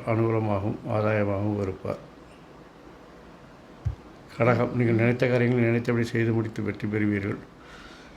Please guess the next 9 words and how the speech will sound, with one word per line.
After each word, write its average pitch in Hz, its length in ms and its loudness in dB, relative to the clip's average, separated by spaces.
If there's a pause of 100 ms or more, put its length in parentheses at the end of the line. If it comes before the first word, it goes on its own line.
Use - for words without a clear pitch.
(4000)
வருமானம், 117 520 4
லாபங்கள் 107 420 2
அதிகரிக்கும். 104 600 -2 (1700)
நீங்கள் 113 280 2
செய்யும் 117 220 4
முயற்சிகள், 117 520 2 (300)
மாற்றங்களுக்கெல்லாம் 110 960 -2
தடைகள் 107 400 2
ஏற்படலாம். 98 600 -2